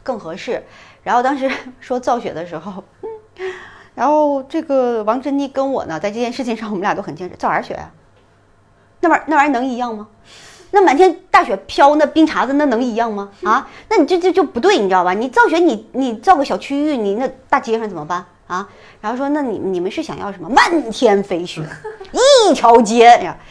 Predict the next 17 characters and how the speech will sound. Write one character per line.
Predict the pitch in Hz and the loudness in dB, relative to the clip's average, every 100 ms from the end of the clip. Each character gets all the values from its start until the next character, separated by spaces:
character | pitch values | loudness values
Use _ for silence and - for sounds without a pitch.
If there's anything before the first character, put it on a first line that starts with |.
| - - - | -20 -18 -10
当 | 220 240 | -8 -6
时 | 247 | -6
非 | 233 | -6
常 | 214 180 | -8 -12
猖 | - 180 | -12 -12
狂 | 190 - | -12 -16
啊， | 165 180 | -20 -12
年 | 180 185 | -8 -8
少 | 247 226 | -6 -6
无 | 151 151 | -8 -14
知 | - - 196 - | -18 -16 -18 -20
哈， | - 196 - - - | -18 -18 -20 -20 -20
很 | - 175 | -14 -12
猖 | 180 196 | -8 -10
狂。 | 190 160 98 - _ | -10 -16 -20 -20 _
然 | - 185 | -8 -4
后， | 185 170 | -2 -4